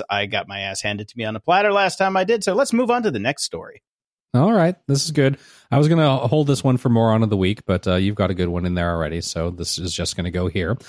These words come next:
Speaker 2: An image of a tech event in which two women C E Os were poorly photoshopped into a group of fifteen men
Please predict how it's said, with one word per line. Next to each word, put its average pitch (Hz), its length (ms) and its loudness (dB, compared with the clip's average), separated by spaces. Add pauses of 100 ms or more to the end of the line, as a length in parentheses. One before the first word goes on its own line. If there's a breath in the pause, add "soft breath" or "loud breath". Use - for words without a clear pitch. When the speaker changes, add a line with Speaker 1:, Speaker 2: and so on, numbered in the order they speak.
(280 loud breath)
Speaker 2:
An 127 120 2
image 175 280 4
of 170 120 4
a 156 40 2
tech - 280 0
event 120 260 0
in 117 60 2
which 107 240 -2
two 220 160 2
women 165 260 4
C 143 480 0
E 127 60 4
Os 117 260 0
were 117 140 0
poorly 302 460 2
photoshopped 147 640 2
into 107 240 0
a 101 60 2
group 120 240 0
of 113 120 -4
fifteen 139 440 0
men 107 300 0